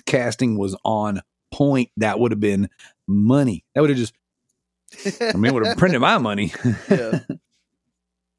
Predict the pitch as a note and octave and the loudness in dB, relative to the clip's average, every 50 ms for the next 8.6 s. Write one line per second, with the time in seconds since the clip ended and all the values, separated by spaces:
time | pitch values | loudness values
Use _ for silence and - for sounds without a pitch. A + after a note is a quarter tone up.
0 | _ _ _ _ _ _ _ _ _ - - E2+ D#2+ C#2 - _ _ _ _ _ | _ _ _ _ _ _ _ _ _ -6 -4 -4 -4 -4 -8 _ _ _ _ _
1 | _ _ _ _ _ - G#2+ A2 A#2+ C#3 C3+ - - F#3 E3 - A#2+ B2+ B2+ C#3+ | _ _ _ _ _ -2 -2 0 0 0 0 2 2 2 2 2 0 0 2 2
2 | D#3 E3 D3+ C#3+ D3+ D#3 D3 B2+ A2+ G#2+ G#2+ A2 A2+ A#2+ A#2+ A2+ - - - - | 2 2 2 2 4 4 4 2 2 0 0 2 2 2 2 0 -2 -6 -6 -4
3 | A2 A2 C3 - - G#2+ G#2 - - B2 F3 G3 D3+ A#2+ - C#3+ C#3+ C#3+ D3 C3 | 0 0 0 0 0 -2 -2 0 2 2 2 2 2 0 2 2 4 4 2 2
4 | C#3 C#3 C#3 C#3+ C#3+ C#3+ C3+ A#2+ C#3 C#3 C#3 C#3 C3+ C#3 C#3+ D3 D3+ C#3+ C3 G#2+ | 2 2 2 0 0 -2 -2 0 0 2 2 2 2 0 0 0 0 0 0 0
5 | G#2 G#2 G2+ G2 B2+ A#2+ - A2 A2+ A2+ A2+ A2+ C3 B2+ B2 A#2 - - G#2+ G#2 | 0 0 0 -2 -4 -4 -2 0 0 0 0 0 -2 -2 -2 -2 -4 -2 -2 -2
6 | B2 A#2+ B2 B2 B2 C3+ C#3 B2 B2 B2 - - A#2+ B2 B2 B2 - _ _ _ | 2 2 2 2 2 -2 -4 -6 -6 -8 -8 -8 -6 -6 -6 -6 -8 _ _ _
7 | _ _ _ _ _ _ - - - - A2+ A2 B2 C3 C#3+ D3 C#3+ A#2+ B2+ A2+ | _ _ _ _ _ _ -20 -14 -4 -2 2 2 4 4 4 2 2 2 0 0
8 | F#2+ G#2 G2+ G2 - A2+ G#2 G2 F#2 F2 F2 - | 0 0 -2 -2 0 -2 -2 -2 -2 -4 -8 -10